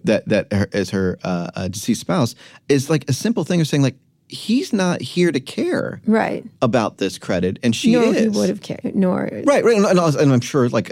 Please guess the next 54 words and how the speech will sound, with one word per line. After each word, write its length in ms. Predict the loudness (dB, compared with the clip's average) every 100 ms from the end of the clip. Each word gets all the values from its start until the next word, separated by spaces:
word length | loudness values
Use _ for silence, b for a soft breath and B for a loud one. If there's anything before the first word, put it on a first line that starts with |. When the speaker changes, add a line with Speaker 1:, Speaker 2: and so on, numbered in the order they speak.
| -2
Speaker 1:
every 280 | 0 0
spouse, 400 | -4 -4 -4 -2
you 80 | 0
want 260 | 0 -2 -4
your 200 | -4 -4
spouse 300 | -4 -6 -6
to 80 | -4
be 280 | -2 -2 -4 -2
recognized 500 | 0 4 4 2 -2
on 100 | -2
their 140 | -2
own. 160 | 0 2
And, 100 | 2
like, 80 | 2
Speaker 2:
Right. 60 |
Speaker 1:
there's 160 | 0 2
no, 240 | 2 2 2
you 60 |
know 60 | 2
what 20 |
I 20 |
mean? 80 | 2
Like, 160 | 0 -2
that's 200 | -6 -4
a 100 | -6
basic 520 | -6 -10 -6 -6 -6
respect 340 | -10 -10 -10 -6
thing. 200 | -6 -6 -4
Speaker 2:
Yeah. 260 | -4 -2 0
Speaker 1:
But 100 | 0
I 60 |
think 180 | 0 0
that 160 | -2 0
sense 240 | 0 0
of, 100 | 2
like, 300 | 2 0 -4 -2
not 280 | 0 2
only 220 | 2 2 2
just 240 | 0 0
the 80 | 2
ego 360 | 2 2 2
of 100 | 2
the 80 | 0
men 160 | 0 0
that 100 | -2
were 80 | -6
complaining 480 | -6 0 2 2
to 160 | 0 -2
you, 200 | 0 0
but 220 | -2 -6
the 80 | -6
sense 280 | -2 -2 0
of, 100 | -2
like, 240 | -2 -2